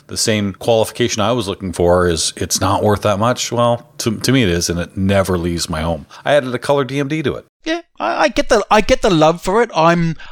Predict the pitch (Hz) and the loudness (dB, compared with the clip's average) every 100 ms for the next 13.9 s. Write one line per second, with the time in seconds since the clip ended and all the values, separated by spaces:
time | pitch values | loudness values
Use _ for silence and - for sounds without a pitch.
0 | - 147 143 135 123 123 127 117 110 113 | -2 0 4 4 4 2 2 2 2 4
1 | 127 127 131 117 107 131 - _ 139 135 | 4 4 2 -2 -4 -2 -4 _ -2 0
2 | 233 117 - 123 120 123 117 113 - 113 | 2 0 -2 -4 -2 0 0 0 -2 -2
3 | 110 110 110 110 104 101 - _ - 123 | -4 -4 -4 -6 -8 -10 -14 _ 0 0
4 | 90 92 - 104 113 107 - 95 101 - | 2 -2 -2 -2 0 -2 -2 -4 -4 0
5 | 101 90 98 104 104 110 104 104 107 104 | 0 0 -4 -2 -4 -4 -2 0 0 0
6 | 127 190 120 90 98 87 90 85 110 101 | 0 -2 -4 0 0 0 -2 -4 -6 -6
7 | 90 98 95 98 90 - 127 123 180 90 | 0 2 2 0 -2 -4 -2 2 0 -2
8 | - _ - _ - 202 190 165 160 123 | -10 _ -20 _ -4 0 0 0 -2 -2
9 | - - 131 127 120 110 110 107 90 - | -4 -8 -6 -4 -4 0 0 0 -2 -6
10 | - 107 98 85 101 90 78 104 95 82 | -4 -4 -4 -2 -2 -2 -2 -2 -2 -6
11 | - _ _ - 175 233 135 - - 143 | -12 _ _ -4 -2 -2 -4 -4 0 0
12 | 165 104 92 78 131 113 - 117 - 143 | -2 -4 -4 -2 -2 -2 -2 -4 -2 -4
13 | 139 143 131 131 139 110 120 90 - | -2 -2 -2 -2 -4 -2 -4 -4 -10